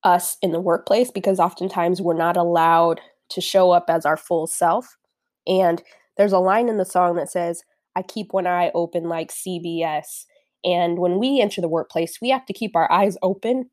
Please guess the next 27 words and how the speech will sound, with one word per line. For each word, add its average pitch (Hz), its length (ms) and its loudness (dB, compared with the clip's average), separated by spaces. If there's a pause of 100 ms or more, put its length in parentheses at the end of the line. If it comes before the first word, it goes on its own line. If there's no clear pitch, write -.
We 185 120 -2
have 170 260 -2
to, 165 320 -4 (960)
um, 180 480 -6 (1120)
just - 480 -2 (260)
assess 214 460 2
the 214 140 -2
situation 220 680 2
and 190 120 4
make 180 180 4
sure 185 300 0
that 170 300 2
if 165 180 -4
this 180 200 -4
is 196 60 -6
an 202 100 -2
environment, 180 680 0
I 156 60 -2
can 139 180 -8
wear 147 100 -6
my 147 120 -8
straight 214 360 -2
hair 202 340 0
or 175 60 2
my 160 140 -4
curly 233 400 0
hair. 214 420 0